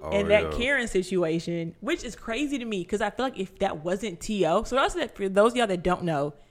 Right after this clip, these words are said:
Speaker 2: T O was in his neighborhood getting the mail. He was driving his car. This white lady told him to slow down. T O,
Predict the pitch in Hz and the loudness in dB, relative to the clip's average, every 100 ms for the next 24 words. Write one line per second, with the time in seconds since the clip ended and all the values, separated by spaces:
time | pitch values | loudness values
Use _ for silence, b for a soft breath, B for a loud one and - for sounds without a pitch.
0 | b - - 233 254 247 233 190 165 170 | b -12 0 2 2 0 0 0 0 -2
1 | 170 151 156 156 - 170 208 220 196 170 | -4 -4 -6 -8 -14 -4 -2 0 0 0
2 | 160 151 156 b b - 196 185 190 190 | 0 -2 -6 b b -12 -6 -2 2 2
3 | 214 208 - 175 160 156 156 165 170 196 | 2 -2 -2 0 0 -2 -10 -6 -2 0
4 | 202 190 185 185 175 165 175 180 160 147 | 2 2 0 -2 -4 -4 -2 -2 -4 -4
5 | 156 151 - 190 196 196 | -8 -10 -12 -2 4 4